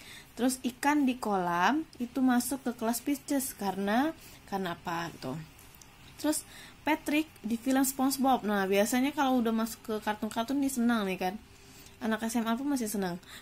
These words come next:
Patrick di film SpongeBob masuk ke film apa? Epsa-, misalnya Echinodermata karena, karena apa gitu. SpongeBobnya itu masuk ke film Porifera karena apa gitu. Ini lebih gampang diingat kalau kayak gini. Cacing-cacing perut.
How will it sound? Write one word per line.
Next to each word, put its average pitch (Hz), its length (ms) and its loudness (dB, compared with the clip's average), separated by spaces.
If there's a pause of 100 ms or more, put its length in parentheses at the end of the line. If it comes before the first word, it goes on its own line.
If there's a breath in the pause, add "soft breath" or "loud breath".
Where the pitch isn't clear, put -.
(160 loud breath)
Patrick 247 240 -2
di 247 80 0
film 254 240 4
SpongeBob 262 480 0
masuk 254 400 0
ke 247 160 -2
film 240 240 4
apa? 196 400 4
Epsa-, 240 400 0
misalnya 247 320 2
Echinodermata 233 800 0
karena, 262 560 2
karena 214 240 -2
apa 202 400 0
gitu. 175 160 -14 (640 loud breath)
SpongeBobnya 254 880 4
itu 254 160 0
masuk 233 320 0
ke 226 80 -2
film 269 400 -2 (320)
Porifera 226 800 2
karena 214 320 -2
apa 185 400 -4
gitu. - 200 -14 (440 loud breath)
Ini 330 160 4
lebih 247 240 4
gampang 214 320 2
diingat 254 320 2
kalau 233 160 0
kayak 208 240 -4
gini. 185 160 -2 (500 loud breath)
Cacing-cacing 262 560 2
perut. 269 240 0